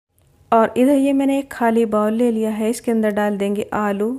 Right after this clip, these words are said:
तो यहाँ पर ये मैंने उबले हुए तीन मीडियम आलू लिए हैं, इनको मैंने उबाल लिया है, छील लिया है और कद्दूकस कर लिया है। इसके अंदर डाल देंगे नमक अपने टेस्ट के हिसाब से,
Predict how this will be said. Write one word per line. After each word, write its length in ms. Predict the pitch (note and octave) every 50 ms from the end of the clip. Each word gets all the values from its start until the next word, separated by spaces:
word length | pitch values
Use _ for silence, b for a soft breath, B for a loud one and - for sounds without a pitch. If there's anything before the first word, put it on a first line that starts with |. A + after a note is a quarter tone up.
| - - -
तो 60 | - A3+
यहाँ 240 | A3 A#3+ A#3+ A3+
पर 140 | A3+ - B3
ये 120 | B3 B3+ B3+
मैंने 280 | B3+ B3+ B3+ B3+ - - B3
उबले 280 | A#3+ A3 B3 A#3+ B3+ C4
हुए 320 | B3+ A#3 A3 A3 A3+ A#3 A3+
तीन 320 | A3+ A#3 A3 G#3+ G#3 A3
मीडियम 400 | A3 G#3+ G#3 G3+ G#3 G#3 G3+ - -
आलू 240 | G3+ G#3 G3+ G#3+ A3
लिए 200 | A3 A3+ A3+ A3
हैं, 140 | A3 A3+ A#3
इनको 220 | A3+ A#3 A#3 A3+
मैंने 220 | G#3+ G#3 G3+ G#3 - -
उबाल 320 | G3 G3 G3+ G3 G3 G3+ G#3+
लिया 220 | G#3+ A#3 A3+ A3
है, 200 | A3 A3 A3+ A3 A3
छील 340 | A3 - - G#3 G3+ G3+ G3+
लिया 280 | G3+ G#3+ A3+ A3+ A3+ A3+
है 340 | A3 A#3 A3+ B3 D4+ - _ _ _ _ b b b b b b b b b b b b b -
और 160 | G#3+ G#3+ A3+ A3+
कद्दूकस 480 | - C#4 B3 F#3 G3+ G3 - G#3 G3+
कर 180 | - - G#3 G3+
लिया 220 | G3 G3 G3+ G3+ G#3
है। 160 | G3+ G#3+ G#3
इसके 220 | G#3 - - A3+
अंदर 180 | A#3 A#3 A#3 A#3+
डाल 260 | A3 A3 G#3 G#3 G3+
देंगे 300 | G3 G3+ G3+ G3+ G#3 A3 G#3+
नमक 380 | G3+ G3 G3+ G#3+ C#4+ A3+ A3+
अपने 260 | G#3+ G3+ - G3 G3 F#3+
टेस्ट 280 | - G3 G#3 A3 G#3+ -
के 80 | A#3+
हिसाब 300 | A#3+ A#3+ - A#3+ A#3 A#3 A#3
से, 380 | - - B3 B3 B3+ D4 C4+